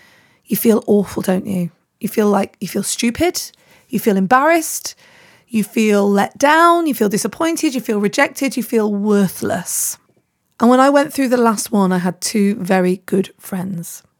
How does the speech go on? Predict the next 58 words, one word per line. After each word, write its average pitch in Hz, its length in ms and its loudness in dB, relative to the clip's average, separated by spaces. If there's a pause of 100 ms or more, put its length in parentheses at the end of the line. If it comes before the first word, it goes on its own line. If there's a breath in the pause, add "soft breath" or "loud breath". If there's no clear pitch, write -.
(500)
both 240 280 2
of 233 120 -4
which - 320 0
use 190 160 2
a 190 60 0
similar 180 440 0
analogy 175 580 -4 (300)
in 202 80 -4
separate - 380 -6
occasions. 170 600 -8 (1080 soft breath)
I'd 190 80 -4
had 202 100 0
a 208 40 0
really 240 300 0
rough 220 220 0
time. 180 580 -4
I'd 196 100 -4
suffered - 300 -6
a 180 40 -2
bit - 140 -4
of 185 80 -4
a 190 80 -2
rejection. 185 600 -4 (580 loud breath)
And 202 100 0
I 196 40 4
went 214 140 2
and 220 80 -2
stayed 214 260 2
at - 60 -4
a - 20 -4
friend's 202 320 -2
house, 185 300 -2
and 180 340 -2
she'd - 160 -6
put 233 140 -2
a 226 60 -4
card 220 380 2
on 190 80 0
my 185 120 0
bed. 185 220 -2
So - 120 -6
when 185 80 -2
I 185 60 -4
got - 120 -6
up - 140 -2
to 233 140 -6
her 226 80 -2
bed, 190 340 -2 (380 loud breath)
there 208 100 2
was 190 100 0
a 202 40 -4
card. 190 440 -2
And 190 120 -2
in 208 100 2
the 233 80 -2
card, 180 400 -4
it - 80 -10
says, - 440 -10